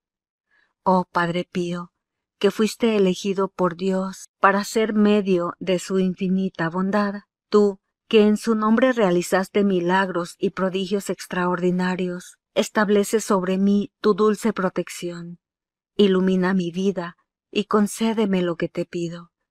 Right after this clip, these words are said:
porque todo aquello que es imposible, en tus manos se vuelve posible. Otórgame un corazón altruista. Ayúdame a ser caritativo con mis hermanos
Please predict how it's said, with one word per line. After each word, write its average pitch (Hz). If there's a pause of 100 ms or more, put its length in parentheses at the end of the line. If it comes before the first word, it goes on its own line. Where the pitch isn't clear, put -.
(220)
porque 202
todo 220
aquello 190
que 175
es -
imposible, 185 (520)
en 208
tus 214
manos 208
se 180
vuelve 170
posible. 165 (920)
Otórgame 180
un 196
corazón 190
altruista. 185 (640)
Ayúdame 226
a 190
ser 202
caritativo 190
con 196
mis 180
hermanos 180